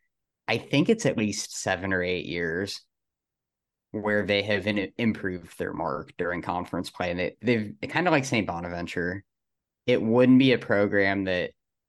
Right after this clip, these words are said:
you'd be surprised to see overachieve in conference play based on what we see the first two months. It's a complicated system they run. They brought in some new guys again this year.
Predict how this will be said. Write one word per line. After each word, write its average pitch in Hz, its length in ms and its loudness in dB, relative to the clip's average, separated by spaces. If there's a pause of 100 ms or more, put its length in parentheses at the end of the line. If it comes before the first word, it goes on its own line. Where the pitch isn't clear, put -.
you'd 104 200 0
be 104 120 0
surprised 90 680 -4
to 98 80 -8
see 87 560 -4
overachieve 90 800 -2
in 92 100 0
conference 80 560 -6
play 87 220 -4
based 87 320 -4
on 98 140 -2
what 92 140 -2
we 95 120 -2
see 92 220 -4
the 80 100 -6
first - 360 -8
two 82 160 -8
months. 95 420 -6 (460)
It's 113 160 -4
a 117 40 -4
complicated 117 720 2
system 104 420 -2
they 98 140 0
run. 98 420 0
They 82 180 -2
brought 110 380 2
in 104 160 4
some 101 180 -4
new 87 160 -4
guys 90 300 -2
again 87 280 -4
this 87 260 -6
year. 87 320 0